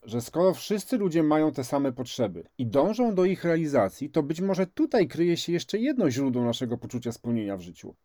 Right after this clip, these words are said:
Zatem niezaspokojenie potrzeby może mieć wpływ na motywację, także tę zakupową. Potrzeba jest to stan, w którym człowiek uświadamia sobie, że czegoś mu brakuje.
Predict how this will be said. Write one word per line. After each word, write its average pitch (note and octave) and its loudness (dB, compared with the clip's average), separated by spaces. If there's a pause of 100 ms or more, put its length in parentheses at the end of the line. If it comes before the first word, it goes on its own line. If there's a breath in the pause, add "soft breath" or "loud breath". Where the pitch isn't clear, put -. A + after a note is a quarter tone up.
(180)
Zatem C3+ 0 (100)
niezaspokojenie F3+ 0
potrzeby B2 -2
może C3 2
mieć C3 0
wpływ B2 0
na C#3 0
motywację, A#2+ -2 (340)
także A#2+ 0
tę A#2 -2
zakupową. B2+ 0 (200)
Potrzeba A#3+ 0
jest G3+ -2
to F#3 -2
stan, B2+ -2
w - -14
którym C#3 2
człowiek G3 -2
uświadamia D3 0
sobie, A#2 -2
że A#2 -4
czegoś D3+ -2
mu A2+ -2
brakuje. G2+ -8